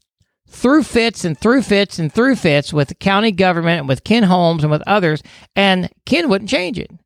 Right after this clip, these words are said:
Ken Holmes said, "No, this, I'm not gonna change the manner because someone wants me to change the manner. This is based on the, on the investigation." Well,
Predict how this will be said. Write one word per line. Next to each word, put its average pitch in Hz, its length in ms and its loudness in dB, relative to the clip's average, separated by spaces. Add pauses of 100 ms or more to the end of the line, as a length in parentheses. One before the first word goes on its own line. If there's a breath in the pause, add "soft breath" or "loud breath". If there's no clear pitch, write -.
(800)
Ken 233 240 2
Holmes 208 400 4
said, 180 300 0
"No, 160 280 2
this, 170 380 0 (160)
I'm 160 220 0
not 214 140 -2
gonna 311 140 -6
change 226 360 0
the 175 120 0
manner 170 420 2
because 170 220 0
someone 190 320 0
wants 180 260 2
me 175 80 2
to 151 80 0
change 143 300 0
the 135 80 2
manner. 156 380 0
This 170 220 0
is 214 80 -4
based 175 260 0
on 160 100 -2
the, 151 60 0
on 147 320 0
the 156 100 2
investigation." 151 880 -2
Well, 185 340 0